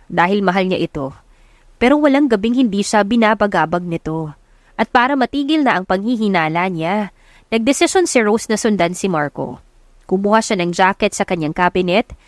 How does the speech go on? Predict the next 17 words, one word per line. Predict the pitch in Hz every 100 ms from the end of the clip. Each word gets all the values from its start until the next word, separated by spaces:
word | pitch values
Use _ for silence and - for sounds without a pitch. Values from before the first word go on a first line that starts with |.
| _ _ -
at | -
kinuha | 233 226 226
rin | 226 214
niya | 175 180
ang |
susi | - 233 - 220
ng |
kanyang | 208 208 175 -
kotse | 165 - 180 175
bago | 165 185 185
dali-daling | 190 233 262 220 233 233
pumanaog | 233 208 180 175 - 196 180
sa | 196
unang | 185 190 185
palapag. | 196 170 139 156 147 147 - _ _ _ _ _
Nang | - 320 392
makababa, | 359 277 240 180 185